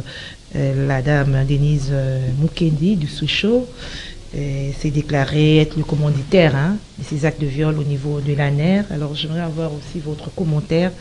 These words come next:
par rapport à cela. Là, je commence par, euh, Walter.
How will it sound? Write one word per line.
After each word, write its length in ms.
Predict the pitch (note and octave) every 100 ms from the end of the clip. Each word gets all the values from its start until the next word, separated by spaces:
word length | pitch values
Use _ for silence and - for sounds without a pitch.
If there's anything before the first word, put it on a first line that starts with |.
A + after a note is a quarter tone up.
| - - -
par 100 | -
rapport 260 | C#3 C3+ C#3+
à 60 | C#3
cela. 220 | - - D3+
Là, 80 | E3
je 140 | C#3+
commence 320 | - D3+ D3+ -
par, 100 | D#3
euh, 640 | C#3 C3+ C3+ C3+ C#3+ -
Walter. 240 | D#3+ D3+